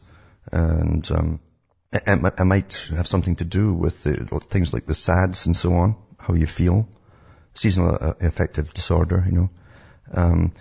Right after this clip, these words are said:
it might be the reason why the Swedes have so much of a high suicide rate when there's so much cloud cover for so much, uh, time of the year. Um, it, it maybe have something to do with that, but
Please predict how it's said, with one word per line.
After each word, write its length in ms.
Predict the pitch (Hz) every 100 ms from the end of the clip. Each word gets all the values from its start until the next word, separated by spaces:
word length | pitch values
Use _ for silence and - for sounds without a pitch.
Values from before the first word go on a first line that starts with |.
| -
it 80 | 98
might 180 | 104 90
be 60 |
the 100 | 90
reason 280 | 90 90 90
why 200 | 87 85
the 100 | 80
Swedes 460 | - 85 98 104 -
have 140 | -
so 100 | -
much 220 | 85 -
of 60 | 80
a 60 |
high 200 | 73 69
suicide 520 | 76 90 101 - 90 87
rate 300 | 104 101 -
when 120 | 85
there's 140 | 85
so 120 | 90
much 300 | 87 - -
cloud 380 | - 87 101 101
cover 280 | - 92 92
for 160 | - 73
so 160 | -
much, 260 | 80 - -
uh, 140 | 78 - - - -
time 200 | - 82
of 60 | 76
the 80 |
year. 280 | 76 90 110 - - - - -
Um, 240 | 92 87 87
it, 180 | 90 -
it 160 | 92
maybe 220 | 104 104 90
have 120 | -
something 400 | - 92 90 87
to 80 | 80
do 180 | 87 82
with 240 | 82 -
that, 260 | 92 85 -
but 280 | 85 -